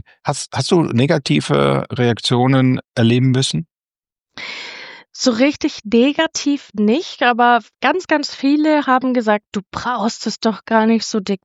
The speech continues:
Speaker 2: bist du doch gar nicht. Wie bist du denn darauf gekommen?" Ja. Sie, also ma-, meist ist mir Überraschung begegnet.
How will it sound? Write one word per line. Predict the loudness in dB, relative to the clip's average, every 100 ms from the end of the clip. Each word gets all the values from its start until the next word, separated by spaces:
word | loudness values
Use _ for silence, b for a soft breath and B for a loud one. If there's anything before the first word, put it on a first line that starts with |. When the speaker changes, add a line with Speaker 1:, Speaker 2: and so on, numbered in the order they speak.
| _
Speaker 2:
bist | -2 -2 -2
du | 0
doch | 0 0 0
gar | 2 4 4
nicht. | 2 0 -4 -18 B B B B B
Wie | -4 -2 0
bist | -2 -2
du | -2
denn | -2 0
darauf | 2 2 2 0 0
gekommen?" | -4 -4 -2 0 0 0 -2 -4 -8 _ _ _ B B B B B _ _ _ 0
Ja. | 2 4 0 -6 _ _ _ _ _ _ -16
Sie, | -14 -6 0 0 0 0
also | 0 2 0 0
ma-, | 0 0 0 0
meist | 0 0 -2
ist | -2 2
mir | 2
Überraschung | 0 0 0 0 -2 -2 -4
begegnet. | -12 -14 -16 -12 -14 -14 -20